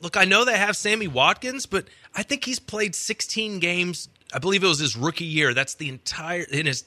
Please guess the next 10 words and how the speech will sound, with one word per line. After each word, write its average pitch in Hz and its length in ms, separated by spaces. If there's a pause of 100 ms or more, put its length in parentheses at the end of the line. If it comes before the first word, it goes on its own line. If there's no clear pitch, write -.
(140)
entire 247 520
career, 208 420
that's 139 240
the 165 120
only 180 340
year 156 260
he 139 140
played 151 300
every 131 260
game. 131 340